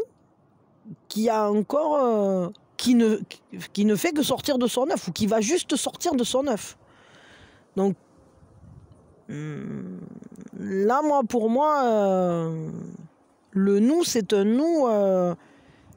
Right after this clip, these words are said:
qui a des révélations à, à vous faire, hein. Il y a, c'est un nous qui n'est pas, euh,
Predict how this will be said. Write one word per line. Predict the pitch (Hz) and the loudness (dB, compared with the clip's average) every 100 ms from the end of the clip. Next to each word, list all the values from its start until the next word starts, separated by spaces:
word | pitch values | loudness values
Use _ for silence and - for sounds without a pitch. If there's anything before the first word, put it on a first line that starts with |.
| _ _ - | _ _ -18
qui | - 220 | -4 0
a | |
des | 208 220 | 2 2
révélations | 240 220 233 254 262 - 269 208 175 | 2 4 4 2 0 0 0 0 0
à, | 170 | -2
à | 185 180 | 0 -2
vous | 165 175 | -2 -4
faire, | - 170 160 | -2 -2 -2
hein. | 214 - _ _ - - - | -6 -10 _ _ -20 -20 -10
Il | 175 | -6
y | 180 | -4
a, | |
c'est | 170 226 190 | -2 -2 2
un | 220 | 2
nous | 220 240 302 330 | 4 4 2 0
qui | - 240 | -2 0
n'est | 226 214 | 2 0
pas, | - 262 294 294 | 0 0 0 2
euh, | 247 220 208 202 190 185 175 170 | 2 2 2 2 0 0 -2 -4